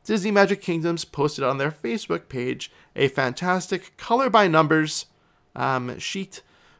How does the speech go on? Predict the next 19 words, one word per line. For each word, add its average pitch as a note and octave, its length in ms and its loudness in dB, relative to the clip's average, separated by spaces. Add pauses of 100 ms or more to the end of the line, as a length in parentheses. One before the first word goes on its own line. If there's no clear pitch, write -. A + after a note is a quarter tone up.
which - 200 -2
is C#3 120 -6
what E3 140 2
I'm C#3 120 -2
actually A3 280 -4
gonna G3+ 140 -2
have D#3+ 160 4
my C#3 160 4
daughter F3 340 6
do A#2+ 180 -2
later. G#2+ 500 0
Um, A2 340 -2
it - 140 -8
should E3 260 -4
be C#3+ 80 0
a B2+ 80 2
lot A2+ 180 4
of G#2+ 80 -4
fun, A2 380 0